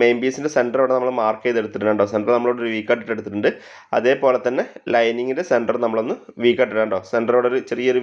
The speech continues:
വി കട്ട് ഉണ്ടല്ലേ, അപ്പോൾ ഇവിടെ ചെറിയ, ചെറിയൊരു മാർക്ക് ചെയ്തിട്ടുണ്ട്. അപ്പോൾ രണ്ടിൻ്റെയും സെൻറ്റർ ഒരുമിച്ച് വരുന്ന രീതിയിൽ നമുക്ക് ആദ്യം ഒന്ന് സെറ്റ് ചെയ്ത് കൊടുക്കാം. ഓക്കെ, അപ്പോൾ നമ്മൾ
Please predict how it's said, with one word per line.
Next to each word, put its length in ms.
വി 160
കട്ട് 220
ഉണ്ടല്ലേ, 260
അപ്പോൾ 140
ഇവിടെ 180
ചെറിയ, 200
ചെറിയൊരു 340
മാർക്ക് 300
ചെയ്തിട്ടുണ്ട്. 360
അപ്പോൾ 160
രണ്ടിൻ്റെയും 440
സെൻറ്റർ 360
ഒരുമിച്ച് 360
വരുന്ന 260
രീതിയിൽ 280
നമുക്ക് 200
ആദ്യം 200
ഒന്ന് 160
സെറ്റ് 220
ചെയ്ത് 160
കൊടുക്കാം. 300
ഓക്കെ, 160
അപ്പോൾ 140
നമ്മൾ 140